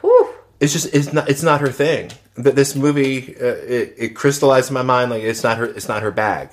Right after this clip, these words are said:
Speaker 1: Not her bag.
Speaker 2: She might be a movie star or whatever, but acting's not her thing,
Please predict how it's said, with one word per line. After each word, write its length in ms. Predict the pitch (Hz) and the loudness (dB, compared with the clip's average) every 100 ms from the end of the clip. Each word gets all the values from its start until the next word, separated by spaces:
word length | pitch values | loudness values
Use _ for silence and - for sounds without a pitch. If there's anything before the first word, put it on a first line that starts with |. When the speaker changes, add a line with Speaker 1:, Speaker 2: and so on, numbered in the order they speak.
| _ | _
Speaker 1:
Not 220 | 175 180 | -4 0
her 100 | 190 | 2
bag. 440 | 175 160 147 139 - _ | 2 2 2 -4 -12 _
Speaker 2:
She 140 | - 117 | -8 0
might 200 | 123 127 | 2 2
be 140 | 127 | -2
a 40 | 117 | -2
movie 340 | 113 120 117 | -2 -2 -4
star 680 | - - 113 131 175 214 - _ - | -6 -4 -2 -2 -4 -6 -12 _ -2
or 160 | 123 | 0
whatever, 720 | 113 113 117 156 131 87 98 - | 4 6 6 4 0 -4 -10 -8
but 260 | - 123 95 - | -2 0 -2 -6
acting's 420 | - 120 123 117 110 | -2 -2 -2 -8 -8
not 140 | 98 | -8
her 100 | 101 | -10
thing, 440 | 90 139 101 76 | -8 -6 -8 -12